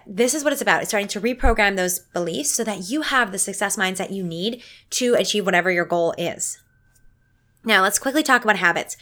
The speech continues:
To really change and achieve a big goal, you're probably gonna have to change a lot of your habits. Let's just start with one. No matter what your goal is,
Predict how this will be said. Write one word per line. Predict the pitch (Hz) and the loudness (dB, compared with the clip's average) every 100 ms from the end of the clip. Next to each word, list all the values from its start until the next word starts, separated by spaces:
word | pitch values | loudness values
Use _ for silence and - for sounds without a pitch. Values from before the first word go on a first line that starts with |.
| - - - - | -18 -20 -18 -6
To | 269 226 | -2 -2
really | 208 262 311 | -4 -2 0
change | - 262 247 233 226 - | 0 0 0 -2 -4 -4
and | 196 | -4
achieve | 180 220 | -4 -4
a | 190 | -4
big | 185 | -2
goal, | 180 196 | 2 2
you're | 208 | 0
probably | 185 302 320 | -4 -2 0
gonna | 269 | -2
have | |
to | 240 | -4
change | - 190 | -8 -4
a | 180 | 0
lot | 170 165 | 2 2
of | 160 | 0
your | 160 | -4
habits. | 156 139 - - - - - - _ - | -4 -4 -8 -10 -14 -18 -20 -20 _ -2
Let's | 277 - | 0 2
just | 359 | 2
start | - 208 | 4 2
with | - 180 | 0 -4
one. | 160 165 175 _ _ _ _ - | -6 -8 -14 _ _ _ _ -8
No | 208 220 | -2 2
matter | 226 220 | 4 2
what | 185 294 359 - | 2 0 0 -4
your | 196 226 220 214 - | -4 0 2 0 -2
goal | 196 190 | -6 -4
is, | 196 180 175 311 311 | -4 -4 -2 -2 -4